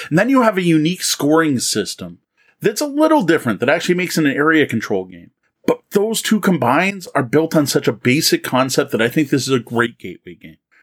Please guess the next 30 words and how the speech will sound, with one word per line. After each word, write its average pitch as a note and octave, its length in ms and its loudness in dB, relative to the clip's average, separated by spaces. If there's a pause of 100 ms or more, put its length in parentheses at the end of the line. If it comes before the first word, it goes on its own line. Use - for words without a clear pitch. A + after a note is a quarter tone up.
(140)
Now, A#2 180 0
one D3 140 2
of C#3+ 100 0
the - 40 0
things E3 140 4
that D3+ 80 2
will A3 220 4
happen G3 340 -2
is D#3 140 0
your D#3+ 100 2
first C#4 300 -2
game, G#3 240 2
someone's E3+ 260 0
probably C#3+ 220 0
gonna C#3 120 0
be C#3+ 80 2
a C3+ 80 4
little C3 220 0
lost B2+ 320 0
and A2+ 80 -4
score C3+ 220 0
badly, B2 420 0
but B2+ 160 -14
they're C3+ 80 -10
gonna G3+ 220 0
pick - 280 -2
it D3 60 2
up C#3+ 160 0
right A#2 240 0
away. D3+ 380 0